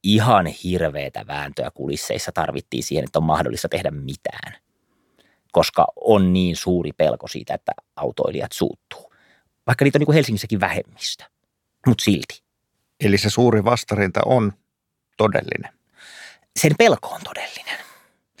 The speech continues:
Speaker 1: Ja sit mun mielestä toinen iso tekijä, että meillä on hirveän virkamiesvaltainen ja jäykkä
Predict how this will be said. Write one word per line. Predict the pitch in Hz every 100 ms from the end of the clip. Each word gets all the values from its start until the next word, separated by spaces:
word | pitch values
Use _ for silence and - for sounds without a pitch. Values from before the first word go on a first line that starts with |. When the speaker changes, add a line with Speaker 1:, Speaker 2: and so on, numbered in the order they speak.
| - -
Speaker 1:
Ja | 107
sit | 139
mun | 170 180
mielestä | 165 127 -
toinen | 170 196 120
iso | 92 98
tekijä, | 95 92
että | 85
meillä | 117 131
on | 113 - -
hirveän | 156 185 175 113 90 87 - -
virkamiesvaltainen | 143 139 95 80 73 - 92 101 92 87 78 73 73
ja |
jäykkä | 78 120 135 - _ -